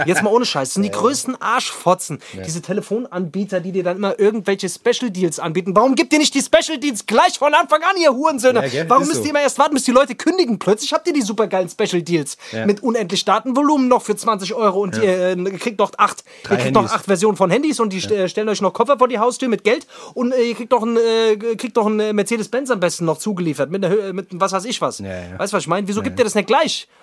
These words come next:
Speaker 1: So, warum immer diese Spirenzchen da? Immer dieses, äh, Warten, bis der Kunde kündigt und so, das, Alter, ganz im Ernst, Mann. Und dann
Speaker 2: Wirklich?
Speaker 1: rufen da irgendwelche Schwachköpfe an, die da so eine Wochenendschulung gemacht haben und die da irgendwelche Quoten erfüllen müssen und,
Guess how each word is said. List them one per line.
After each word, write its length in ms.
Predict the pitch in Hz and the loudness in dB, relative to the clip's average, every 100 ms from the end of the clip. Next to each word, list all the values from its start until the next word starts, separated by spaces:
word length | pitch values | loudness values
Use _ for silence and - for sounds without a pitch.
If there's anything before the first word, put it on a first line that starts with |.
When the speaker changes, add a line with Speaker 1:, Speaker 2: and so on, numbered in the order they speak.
| _ | _
Speaker 1:
So, 140 | - 156 | 0 2
warum 180 | 190 247 | 4 2
immer 140 | 240 | 0
diese 240 | 214 202 | 0 -2
Spirenzchen 540 | 190 196 202 311 185 147 | -2 0 0 0 -2 -2
da? 240 | 120 104 - _ _ - | -4 -8 -16 _ _ -2
Immer 160 | 190 | 0
dieses, 380 | 180 156 165 165 | 0 -2 -6 -4
äh, 440 | 180 165 160 156 | -2 0 0 -2
Warten, 340 | 143 185 208 165 | -2 -2 -2 -6
bis 160 | 165 | -4
der 120 | 165 147 | -4 -2
Kunde 320 | 175 185 147 | -2 0 -2
kündigt 480 | - 202 208 156 165 | -2 -2 -2 -4 -4
und 100 | 143 | -2
so, 120 | 143 | -2
das, 320 | 139 - 160 _ _ _ _ | -4 -10 -18 _ _ _ _
Alter, 420 | 143 180 156 127 | -4 0 0 0
ganz 180 | 127 160 | -4 -4
im 80 | 147 | -6
Ernst, 300 | 151 175 - | -6 -6 -6
Mann. 160 | 123 | -6
Und 100 | 123 | -2
dann 180 | 151 151 | -2 -2
Speaker 2:
Wirklich? 160 | 143 131 | -4 -6
Speaker 1:
rufen 140 | 202 | -2
da 100 | 185 | -2
irgendwelche 840 | 165 196 185 - 175 160 156 156 151 | -2 -2 -4 -4 -2 0 -2 -4 -6
Schwachköpfe 580 | 151 - - 185 - 151 | -2 -2 0 -2 -2 -4
an, 260 | 147 202 - - _ | -4 -6 -8 -20 _
die 80 | 170 | -2
da 140 | 175 160 | -2 -2
so 80 | |
eine 100 | 165 | -2
Wochenendschulung 580 | 202 214 170 147 170 160 | -2 -2 -6 -4 -2 0
gemacht 320 | 143 147 151 | -2 -2 -2
haben 200 | 151 170 | -2 -2
und 80 | 165 | -4
die 80 | 156 | -2
da 140 | 156 160 | 0 0
irgendwelche 320 | 170 165 - | -4 -6 -8
Quoten 360 | 143 196 175 | -4 -4 -2
erfüllen 380 | 156 143 160 156 | -6 -4 -4 -4
müssen 320 | 156 170 190 | -4 -4 -6
und, 180 | 165 165 | -6 -10